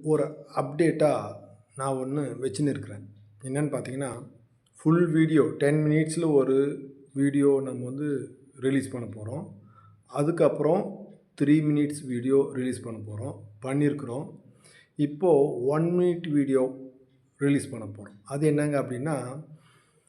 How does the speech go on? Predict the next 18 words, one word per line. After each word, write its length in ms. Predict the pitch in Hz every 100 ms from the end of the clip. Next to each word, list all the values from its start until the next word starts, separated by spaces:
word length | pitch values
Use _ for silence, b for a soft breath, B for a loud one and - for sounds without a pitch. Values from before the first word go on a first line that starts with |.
| b _ -
டென் 420 | 156 190 202 190
மினிட்ஸ் 480 | 190 208 196 - 160
பார்க்கறதுக்கு 960 | 165 165 165 160 151 - 185 196 190
சில 360 | - 151 147 143
பய-, 540 | - 131 131 151 - - _ _ _ _ _ _ _ -
நபர்கள் 680 | 143 143 151 139 135 - - - - _ _ _ _ _ _ _ -
அச்சப்பட்டாங்கன்னா, 920 | 156 156 170 147 - 127 120 123 127 - - _ _ _ _ -
இல்ல 380 | 156 156 156
போர் 340 | 156 143 160 160
அடிச்சுச்சுன்னா, 720 | 139 - - 120 113 127 110 - - _ - -
த்ரீ 120 | 185
மினிட்ஸ் 400 | 175 151 147 - 117
பாருங்க. 380 | 107 101 101 - - _ b b b b _
த்ரீ 200 | 190 247
மினிட்ஸ் 400 | 240 208 196 196
உங்களுக்கு 340 | 180 165 160 139
போர் 260 | 135 151
அடிச்சுச்சுன்னா, 640 | 139 - - 120 120 123